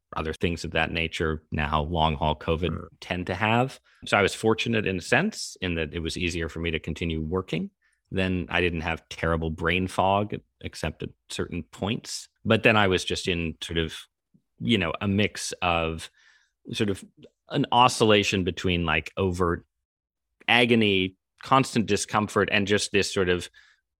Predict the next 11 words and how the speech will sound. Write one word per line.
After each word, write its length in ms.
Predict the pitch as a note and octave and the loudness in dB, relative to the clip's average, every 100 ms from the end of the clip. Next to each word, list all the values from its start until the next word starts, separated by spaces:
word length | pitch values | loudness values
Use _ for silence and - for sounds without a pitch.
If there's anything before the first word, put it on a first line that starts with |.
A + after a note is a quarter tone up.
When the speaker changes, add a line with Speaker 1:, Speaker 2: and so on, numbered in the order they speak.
| - | 0
Speaker 1:
overwhelming 800 | C3+ C3+ A2+ G#2+ G2 G2 F#2 F2+ | 6 6 8 6 6 4 2 -2
sense 420 | - F2+ D2+ - | -4 -4 -4 -4
that 240 | - D#2 E2 | -2 -2 0
your 180 | D#2+ | -2
body 760 | D#2+ D#2+ E2 F2 F2 D#2+ D#2 - _ _ _ _ _ | -2 0 2 4 4 0 -2 -6 _ _ _ _ _
is 220 | - F2+ - | -4 -4 -2
just, 220 | F#2+ F#2 | -6 0
something 260 | G#2+ G2+ F2+ | 0 2 0
is 100 | E2 | 0
completely 720 | G#2 E2 - A2 G#2+ F#2+ F#2+ | -4 -6 -4 -4 -2 -2 -4
wrong 360 | E2 E2 - | -2 -2 -4